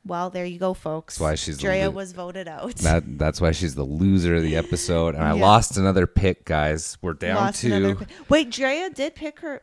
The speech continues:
Speaker 1: uh, use her extra vote, too, but it didn't help.
Speaker 2: Yeah, which, it, but I, <laughs> I kinda like that move 'cause it's just like, "I'm going down with the
Speaker 1: Yeah.
Speaker 2: ship."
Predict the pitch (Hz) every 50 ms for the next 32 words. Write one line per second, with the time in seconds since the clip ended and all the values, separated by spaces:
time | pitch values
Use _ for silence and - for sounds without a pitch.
0 | - 247 254 247 247 233 240 247 262 - 277 233 240 247 - - - 233 220 220
1 | 240 247 226 - - - 226 226 208 190 180 - 190 185 185 185 185 185 196 196
2 | 190 190 185 175 170 175 - _ _ _ _ - 120 120 117 107 101 98 95 92
3 | 90 90 - 120 127 123 - - 135 113 - 120 110 110 107 104 - - - -
4 | - - - 123 113 - - 123 107 107 110 104 92 87 92 98 - 104 95 95
5 | 87 90 98 101 104 104 101 104 95 101 107 104 - 104 92 92 87 80 - -
6 | - 95 - - - 95 85 - - 82 80 82 78 76 76 76 73 - 73 73
7 | 73 73 69 73 69 69 71 71 73 - - 190 180 185 175 78 73 76 - -
8 | - -